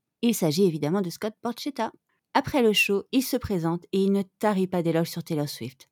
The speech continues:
Il en est mais convaincu, il faut qu'il la signe dans son nouveau label. Même si les ados n'ont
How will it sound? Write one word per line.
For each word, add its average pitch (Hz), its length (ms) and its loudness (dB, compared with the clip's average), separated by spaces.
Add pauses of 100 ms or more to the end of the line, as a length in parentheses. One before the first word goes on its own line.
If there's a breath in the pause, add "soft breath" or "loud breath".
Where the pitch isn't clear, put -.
(160)
Il 208 140 4
en 214 100 6
est 208 100 6
mais 165 180 2 (120)
convaincu, 220 680 0
il 180 120 -4
faut - 260 -4
qu'il 196 200 -6
la 165 100 0
signe 175 200 -4
dans 156 100 -2
son 170 120 -4
nouveau 151 200 0
label. 135 360 -4 (520)
Même 214 200 4
si 269 140 -2
les 240 160 2
ados 208 260 6
n'ont 175 180 -2